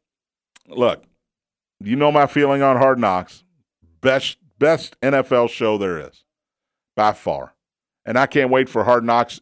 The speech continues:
in the regular season coming in November with the Arizona Cardinals.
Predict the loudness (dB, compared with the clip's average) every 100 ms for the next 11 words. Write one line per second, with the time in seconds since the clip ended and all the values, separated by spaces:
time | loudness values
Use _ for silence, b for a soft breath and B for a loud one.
0 | -8 -6 -4 0 0 0 -2 -4 -6 -8
1 | -8 -14 -18 _ _ _ _ _ -4 -2
2 | 0 -2 0 -2 0 -2 -2 -4 -2 -2
3 | -2 -2 -6 -4 -6 -6 -10 _